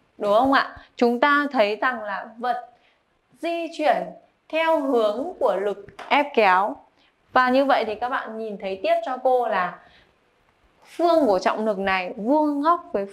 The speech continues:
phương chuyển động của vật, đúng không ạ? Vậy thì từ đây chúng ta có chú ý,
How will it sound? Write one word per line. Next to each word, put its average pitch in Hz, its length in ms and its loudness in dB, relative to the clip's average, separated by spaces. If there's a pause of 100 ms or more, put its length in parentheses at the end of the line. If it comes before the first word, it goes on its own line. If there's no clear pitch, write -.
phương 269 260 0
chuyển 190 200 -6
động 202 200 -4
của 190 120 -4
vật, 190 260 -4 (100)
đúng 196 180 -8
không 240 160 -8
ạ? - 240 -6 (260)
Vậy 240 160 -4
thì 247 160 -6
từ 226 160 -4
đây 254 280 -2
chúng 202 180 -6
ta 233 260 -2
có 190 140 0
chú 190 220 -4
ý, 196 280 -6